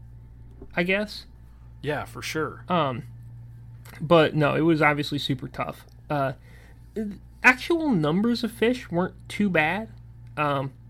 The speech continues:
Speaker 1: it seemed like, like, if you really wanted to try, you could catch a spot, you could, you know, you, uh, most people, most everyone filled their limits,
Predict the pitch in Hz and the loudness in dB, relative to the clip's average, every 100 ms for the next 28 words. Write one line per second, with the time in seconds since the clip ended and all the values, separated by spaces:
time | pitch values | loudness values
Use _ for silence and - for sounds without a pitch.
0 | - 180 156 190 180 185 185 180 151 - | -6 -4 -2 0 0 2 0 0 -4 -4
1 | - - - - - - - - 196 170 | -20 -20 -20 -20 -20 -20 -20 -2 0 2
2 | 180 165 170 185 185 147 156 165 156 135 | 2 2 2 2 2 2 2 0 -2 -8
3 | - 202 202 202 202 196 156 - 131 - | -6 -4 -2 -2 -2 -2 -4 -4 -8 -6
4 | - 165 143 - - 196 180 180 170 120 | -2 0 0 -6 -2 2 4 4 0 -2
5 | 147 143 143 139 135 - - - 175 156 | -2 0 0 -2 -4 -12 -18 -6 0 2
6 | 147 151 - - - - - - - - | 2 -2 -6 -8 -16 -16 -20 -20 -20 -20
7 | - 185 202 214 - 220 185 170 160 156 | -4 4 6 4 2 0 4 4 4 0
8 | - - - - - - - - - 220 | -8 -20 -20 -20 -20 -20 -20 -14 4 4
9 | 254 202 196 190 180 175 175 - 170 160 | 6 4 4 4 2 0 -4 0 0 2
10 | 156 139 127 - - | 0 0 -4 -8 -14